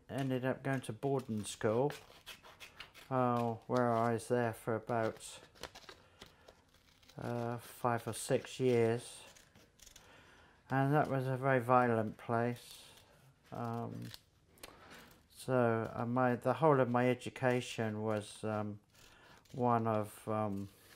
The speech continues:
total disruption. I couldn't concentrate on things. And, um, so I didn't really,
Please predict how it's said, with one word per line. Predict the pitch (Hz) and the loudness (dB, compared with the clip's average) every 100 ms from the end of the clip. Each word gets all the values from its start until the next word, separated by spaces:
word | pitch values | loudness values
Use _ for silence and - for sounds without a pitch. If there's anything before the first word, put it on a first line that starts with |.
| - _ - - - - - _ _ - | -20 _ -20 -20 -20 -20 -20 _ _ -2
total | 151 131 - 110 | 4 4 2 -6
disruption. | - 117 - 120 113 - - 123 110 | -4 -4 -2 0 0 -2 -8 -6 -4
I | 113 | -4
couldn't | 117 - 107 - | -6 -6 -6 -6
concentrate | 131 123 - 110 - - 113 110 101 | -4 -4 -6 -10 -10 -4 -2 -2 -6
on | 110 107 - | -10 -12 -8
things. | 113 113 117 - - - - - - - - - - - - - - | -6 -6 -8 -12 -20 -20 -20 -20 -20 -20 -20 -20 -20 -20 -20 -14 -2
And, | 127 117 117 110 110 | 2 2 0 -4 -4
um, | 123 117 117 113 117 - - - - - - - - - - - | -2 0 0 -4 -8 -16 -20 -20 -20 -20 -20 -20 -20 -20 -20 -12
so | - - 147 131 | -4 2 4 6
I | 131 | 4
didn't | 143 131 113 | 4 0 2
really, | 127 120 120 113 | 2 2 2 -2